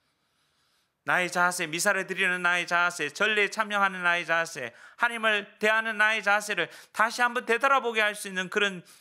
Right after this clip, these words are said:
시간입니다. 하나님은 살아계시고 지금도 우리 삶에 개입하고 계시고 우리에게 관심이 많으십니다. 우리를 향하여 활짝 그분께서 열려 있으십니다.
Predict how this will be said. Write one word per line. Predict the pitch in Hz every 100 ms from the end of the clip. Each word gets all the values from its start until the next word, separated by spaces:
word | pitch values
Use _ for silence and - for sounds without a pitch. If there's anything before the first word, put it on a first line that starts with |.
| _
시간입니다. | - - 220 208 180 113 92 - _ _ _ _ _ _ _ _ _ _ _ _ _ _ _ _
하나님은 | 214 214 208 208 185 185
살아계시고 | - - 262 269 220 175 147 117 - _ _ _ _ _ _ -
지금도 | - 294 359 359 320 220
우리 | 240 285
삶에 | 262 277 277 254
개입하고 | 247 294 294 233 202
계시고 | 202 240 240 180 143 101 - _ _
우리에게 | 180 220 302 269
관심이 | 247 214 262 277 330 285
많으십니다. | 208 - 381 370 185 147 107 95 _ _ _ _ _ _ _ _ _ _ _ _ _ -
우리를 | 170 220 226 214
향하여 | 208 226 226 226 226 -
활짝 | - 302 330 - 359 302 185 - _ _ _ _
그분께서 | - 269 302 247 240 214 165 - _ -
열려 | 214 294 339
있으십니다. | 220 - 170 151 120 92 -